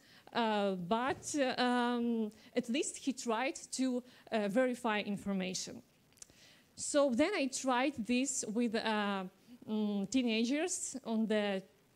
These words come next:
trainings, and, uh, you can see that pop culture has really a big potential to,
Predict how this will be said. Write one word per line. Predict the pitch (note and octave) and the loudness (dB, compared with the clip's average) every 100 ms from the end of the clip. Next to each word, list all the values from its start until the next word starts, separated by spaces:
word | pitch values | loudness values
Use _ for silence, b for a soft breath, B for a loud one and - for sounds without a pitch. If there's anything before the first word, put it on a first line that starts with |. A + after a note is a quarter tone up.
| - | -10
trainings, | G#3 G#3 G3+ G#3+ C#4+ G#4+ - - - B B B B B B - | -2 2 2 2 2 0 -4 -6 -10 B B B B B B -6
and, | B3 C4 C4+ - B3+ - | -2 2 2 0 -4 0
uh, | B3 A#3+ | 0 2
you | A#3 F4 | 2 2
can | F4+ | 0
see | D#4 D#4+ E4 | 0 0 2
that | C#4 - | 0 2
pop | D4 D4+ | 0 2
culture | - B3 D4+ E4+ - | 0 2 2 -2 0
has | C4 A3 | 0 0
really | B3 D4 C4 | 0 2 2
a | |
big | G#3+ C4 - | 2 -2 -4
potential | A#3+ G#3+ G3+ - C#4+ F4 | -4 -4 -2 -2 0 -2
to, | E4 - B3+ A#3+ | -2 0 0 0